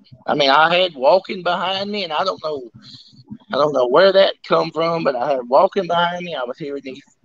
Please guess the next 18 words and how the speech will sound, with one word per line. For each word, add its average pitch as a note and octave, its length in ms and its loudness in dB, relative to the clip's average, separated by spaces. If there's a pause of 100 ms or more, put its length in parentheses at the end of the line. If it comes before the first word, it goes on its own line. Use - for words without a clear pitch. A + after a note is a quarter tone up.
really, G3 400 2
really F3+ 300 2
strange F3 600 -2
yells, F#3 600 2 (600)
and, C#3 400 0
uh, B2 320 6 (720)
and, B2+ 320 0
um, A2+ 440 2 (260)
you C3+ 160 -2
know, A#2+ 80 0
I A#2+ 80 4
was B2 100 2
hearing E3+ 220 2
these D#3 200 -2
really F3+ 240 4
strange F3 480 -4
yells, F3 460 -2
and, A2+ 180 -12